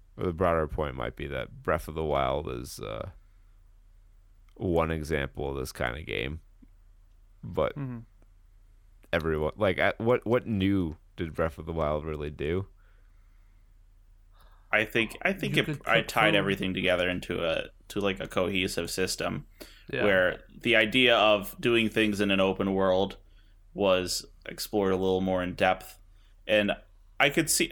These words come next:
Speaker 3: now I can see what people, why people would be complaining that things look like Breath of the Wild, because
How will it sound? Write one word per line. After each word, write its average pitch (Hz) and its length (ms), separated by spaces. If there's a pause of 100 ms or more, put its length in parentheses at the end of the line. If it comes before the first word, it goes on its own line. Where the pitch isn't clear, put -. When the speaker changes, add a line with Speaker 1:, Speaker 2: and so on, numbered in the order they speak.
(140)
Speaker 3:
now 143 240
I 147 80
can 151 180
see 180 220
what 170 300
people, 151 440
why 131 140
people 127 260
would 107 100
be 101 100
complaining 107 500
that 98 120
things 101 360
look 98 260
like 104 200
Breath 110 200
of 104 80
the 107 80
Wild, 104 320
because 104 500